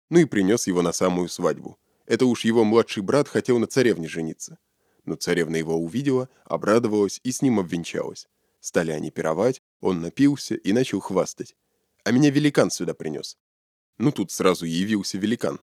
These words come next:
А у Ивана было тридцать бочек водки, а великан все их в раз выпил, захмелел и начал буянить.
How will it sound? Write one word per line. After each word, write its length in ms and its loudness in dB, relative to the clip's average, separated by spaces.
А 120 2
у 100 4
Ивана 340 6
было 240 4
тридцать 440 -4
бочек 360 -2
водки, 460 -2
а 80 -2
великан 360 2
все 300 2
их 160 -4
в 80 -4
раз 300 6
выпил, 440 -2
захмелел 580 0
и 180 0
начал 260 4
буянить. 540 -6